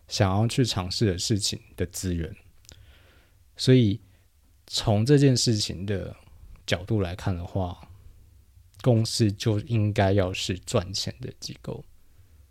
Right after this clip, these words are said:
那这件事情一样，一样无关善恶，它就是一个 necessary 的，的必要性的一个发生的事情。那我相信很多刚毕业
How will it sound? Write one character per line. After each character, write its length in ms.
那 400
这 140
件 160
事 140
情 420
一 200
样， 320
一 180
样 260
无 160
关 300
善 280
恶， 220
它 220
就 160
是 180
一 160
个 300
necessary 800
的， 300
的 100
必 220
要 180
性 220
的 100
一 120
个 260
发 260
生 280
的 120
事 220
情。 240
那 320
我 480
相 260
信 220
很 180
多 180
刚 420
毕 280
业 240